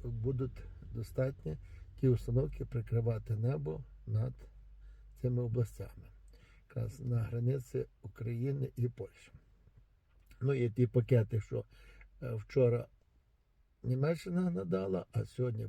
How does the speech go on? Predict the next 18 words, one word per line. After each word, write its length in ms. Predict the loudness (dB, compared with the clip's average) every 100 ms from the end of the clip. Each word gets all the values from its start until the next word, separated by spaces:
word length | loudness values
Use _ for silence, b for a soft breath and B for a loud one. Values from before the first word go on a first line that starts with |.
| -2
Польща 400 | -2 -2 -6 -4
надає. 520 | -4 -4 -4 -2 -4 -8 b b b _
Так 160 | 0 0
що, 280 | -2 -2 -4 -18 -20 -20 -12
е, 40 | -8 -6 -6
зброї 420 | -4 0 4 4
достатньо, 560 | 2 -2 2 0 0 -4
тим 180 | -2 2
більше, 300 | 2 2 -2
що 300 | -2 -4 -4 -8 b b b b b b -10
Байден 560 | 2 4 6 4 0 -2 B B -4
і 60 |
його 200 | -2 0
адміністрація 840 | 0 2 0 0 0 0 -2 -2 -2
надали 640 | -2 -2 0 0 2 2 0 -2 -18 -20
скільки 540 | -20 -8 -4 -4 -2 -2
зброї, 500 | 0 0 0 0 -4 B B B
що 360 | -8 -2 -2